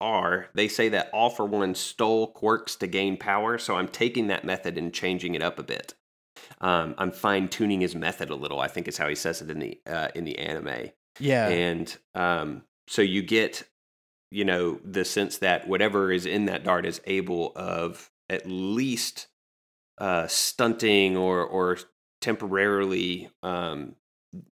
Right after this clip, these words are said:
Speaker 1: incapacitating a quirk. And it's so effective and shocking that Fat Gum is like, "Is Eraser here?" Like, when Sun Eater's like, "I can't use my quirk," that's Fat Gum's first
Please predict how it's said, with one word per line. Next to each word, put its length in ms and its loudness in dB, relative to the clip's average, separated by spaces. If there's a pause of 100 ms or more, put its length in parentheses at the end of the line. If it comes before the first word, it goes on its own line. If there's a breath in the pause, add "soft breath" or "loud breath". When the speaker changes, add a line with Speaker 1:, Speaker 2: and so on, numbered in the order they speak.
Speaker 1:
incapacitating 1000 0
a 60 -6
quirk. 460 0
And 320 -2
it's 180 -2
so 300 2
effective 720 -2
and 160 -4
shocking 480 0
that 220 -4
Fat 200 -6
Gum 220 2
is 160 -4
like, 340 -6
"Is 140 -2
Eraser 460 0
here?" 320 2
Like, 300 0
when 380 0 (200)
Sun 220 4
Eater's 260 4
like, 180 2
"I 60 -6
can't 200 2
use 160 0
my 80 -2
quirk," 460 0 (440)
that's 180 2
Fat 280 2
Gum's 480 2
first 480 -2